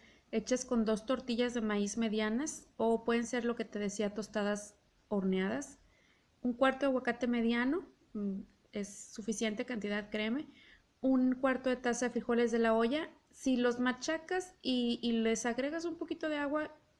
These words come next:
puedes hacer un poquito más de volumen y vas a ver que es buena cantidad también. Y una taza de verduras hervidas o crudas. Probablemente necesites más.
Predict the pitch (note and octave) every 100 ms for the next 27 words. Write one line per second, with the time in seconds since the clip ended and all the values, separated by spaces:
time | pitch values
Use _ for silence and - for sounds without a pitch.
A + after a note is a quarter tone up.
0 | _ _ _ B3 A#3+ B3 A#3+ A#3+ A#3 A#3
1 | B3 A#3+ A#3 A#3 A#3 A3 A#3 C4 C#4+ -
2 | - _ _ - G#3+ G#3 G#3 G#3 A3+ A3
3 | G#3+ G#3+ - - G3+ A3 G#3+ G#3 F#3+ G3
4 | F#3 F#3+ G3+ E4 F#4 - - - - C4
5 | C#4+ C#4 D4 D4 C#4 B3+ B3 B3 B3+ -
6 | A3+ A3 A3 A3 A3+ - G3+ F3 - -
7 | _ - - _ _ B3+ B3+ C4 D4 D4
8 | D4 C#4 D4 C#4 C4+ A#3 A3+ G#3+ A3 G#3+
9 | A3+ A#3 E3+ - -